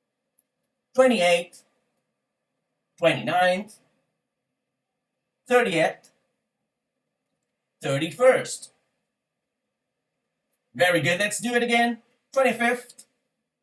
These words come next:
twenty-sixth, twenty-seventh,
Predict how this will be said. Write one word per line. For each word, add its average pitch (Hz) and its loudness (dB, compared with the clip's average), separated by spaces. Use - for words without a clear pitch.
twenty-sixth, 180 -4
twenty-seventh, 196 -2